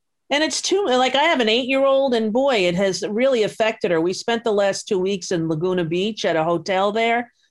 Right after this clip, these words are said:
for her spring break, and she would just run up to any kid her height and just the whole day spend it with the kid. I was like, "Where is she?"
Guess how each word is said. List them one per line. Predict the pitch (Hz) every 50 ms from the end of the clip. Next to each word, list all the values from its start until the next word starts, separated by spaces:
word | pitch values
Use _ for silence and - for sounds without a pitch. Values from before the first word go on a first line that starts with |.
| _ _
for | - 190
her | 185 190
spring | 165 - - - 208 202 196 196 185
break, | 190 196 196 208 220 240 233 - -
and | - 185 185 180 180 170 175 175 175 _ _ _ _ _ _ _
she | - - - 294 294
would | 262 269 214
just | 208 240 220 - 214
run | 196 196 226 240 254 262
up | 254 254 254 -
to | 226 196
any | - 202 220 233 262 254
kid | - - 277 247 233
her | 202 - 220 220 214
height | - - 208 202 185 151 - - _ _ _ _ _ _ _ _ _ _ _ _ _ _
and | - 202 202 202 185
just | 151 226 226 220 220 - -
the | 214
whole | 185 - 240 240 240 240 233
day | 208 240 226 202 180 175
spend | 175 - - - 208 202 190
it | 202 185
with | 185 185 180
the | 196
kid. | 175 - - 214 202 190
I | 190
was | 185 190 185
like, | 180 196 190 190
"Where | - 208 220 247 269 277
is | 294 277
she?" | - - 180 151 143 143